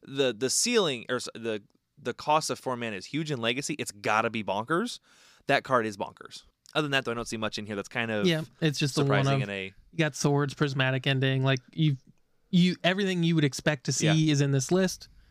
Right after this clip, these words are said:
Speaker 2: Uh, and other than Minsc and Boo, there really isn't anything you wouldn't expect to see in it.
Speaker 1: Let's wrap this
Speaker 2: Pretty
Speaker 1: up. We
Speaker 2: stock
Speaker 1: got
Speaker 2: list.
Speaker 1: Let's bring this home with these last two decks.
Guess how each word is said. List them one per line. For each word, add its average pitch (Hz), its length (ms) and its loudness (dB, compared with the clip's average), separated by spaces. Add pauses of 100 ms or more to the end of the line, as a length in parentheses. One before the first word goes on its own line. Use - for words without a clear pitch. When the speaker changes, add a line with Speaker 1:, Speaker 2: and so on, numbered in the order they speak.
(160)
Speaker 2:
Uh, 131 300 2
and 139 100 4
other 139 220 2
than 139 140 0
Minsc 175 240 0
and 139 100 2
Boo, 139 140 4
there 139 140 2
really 165 260 2
isn't 156 140 4
anything 160 340 2
you 156 80 2
wouldn't 165 220 0
expect - 340 -10
to - 40 -20
see 110 160 -20
in 92 100 -14
it. - 120 -16 (460)
Speaker 1:
Let's - 100 -8
wrap 135 160 4
this 139 80 0
Speaker 2:
Pretty 160 100 2
Speaker 1:
up. - 40 0
We - 40 -6
Speaker 2:
stock 131 240 -2
Speaker 1:
got - 60 -20
Speaker 2:
list. - 320 -8 (220)
Speaker 1:
Let's - 80 -20
bring 147 140 -4
this 123 80 -6
home 139 160 0
with 131 80 0
these 117 100 -4
last 123 200 -6
two 123 120 -10
decks. - 480 -12